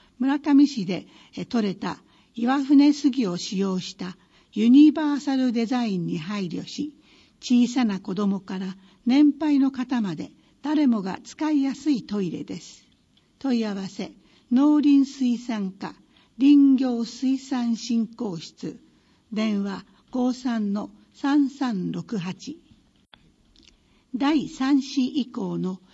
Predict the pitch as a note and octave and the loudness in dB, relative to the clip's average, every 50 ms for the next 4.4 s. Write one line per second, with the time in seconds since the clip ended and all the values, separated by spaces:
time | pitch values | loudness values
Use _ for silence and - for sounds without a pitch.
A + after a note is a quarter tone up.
0 | _ _ _ - A3+ A3 A3 - _ - E4 D#4 D4 D#4 - - D4+ C#4 - - | _ _ _ -8 -6 -6 -6 -8 _ -4 -2 -2 -2 -4 -2 0 0 0 0 -2
1 | C4 - - C4 G3 - G3+ F3+ F3 - - - - B3+ C4 C4+ C4 C4 C4+ A#3 | -6 -6 -4 -6 -6 -6 -8 -8 -8 -10 -12 -10 -4 -2 -2 0 0 -2 -2 -2
2 | A3 A3 G3 - - - G3+ G3 F#3 F3+ F3+ F#3+ F#3+ F3+ - _ _ _ _ _ | -4 -4 -6 -8 -10 -8 -6 -6 -4 -6 -6 -8 -10 -14 -16 _ _ _ _ _
3 | _ _ _ _ _ _ _ _ _ _ _ _ _ - B3 A3+ A#3 G#3+ G3+ - | _ _ _ _ _ _ _ _ _ _ _ _ _ -8 -6 -4 -4 -4 -6 -8
4 | - A3+ G3 F#3 - - - | -8 -8 -8 -8 -8 -10 -16